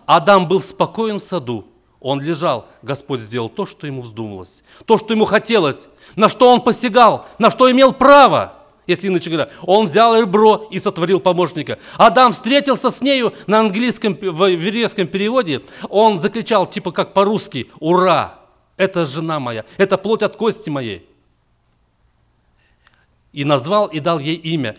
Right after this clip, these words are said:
Это жизнь. Он пришел в такой восторг, в очарование, когда первый раз увидев, встретился со своей женой. То же самое, дорогие друзья, Христос приходит, э, <clears throat> в ликование, в торжество, когда церковь Его,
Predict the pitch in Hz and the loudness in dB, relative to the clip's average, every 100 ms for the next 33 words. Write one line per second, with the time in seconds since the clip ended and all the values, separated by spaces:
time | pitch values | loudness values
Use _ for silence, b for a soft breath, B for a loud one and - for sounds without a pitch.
0 | - 156 - 123 95 120 147 101 90 _ | -12 -12 -10 -12 -10 -12 -12 -14 -20 _
1 | _ _ _ _ _ _ _ _ _ B | _ _ _ _ _ _ _ _ _ B
2 | B 202 247 170 - 233 - 254 - 226 | B 2 4 2 -2 -2 0 0 2 0
3 | 269 214 202 - 302 262 - - b b | 4 4 4 2 2 2 0 -16 b b
4 | b _ - 196 202 196 262 240 165 117 | b _ -2 0 2 2 2 0 -2 -4
5 | B B 165 151 - 247 214 190 - 151 | B B -4 -4 -2 0 0 -2 -2 -8
6 | 143 135 - 170 143 - 139 135 117 110 | -8 -8 -8 -8 -10 -10 -8 -8 -8 -10
7 | 98 90 _ _ B B B 165 160 - | -12 -16 _ _ B B B -8 -6 -4
8 | 185 143 131 131 135 139 165 b b b | -4 -4 -8 -8 -8 -8 -10 b b b
9 | 175 165 196 175 - 175 190 180 - - | -8 -6 -4 -6 -8 -6 -2 -2 -4 -16
10 | b b b b 143 139 131 _ _ - | b b b b -4 -4 -4 _ _ -10
11 | - 85 - 135 170 - 170 190 190 135 | -8 -10 -14 -6 -4 -2 0 0 0 -4
12 | 113 - 143 147 180 196 185 B B - | -6 -6 -6 -6 -4 -4 -4 B B -12
13 | 135 123 120 - 208 202 139 120 113 101 | -8 -8 -8 -4 -4 -4 -10 -10 -10 -10
14 | 85 | -12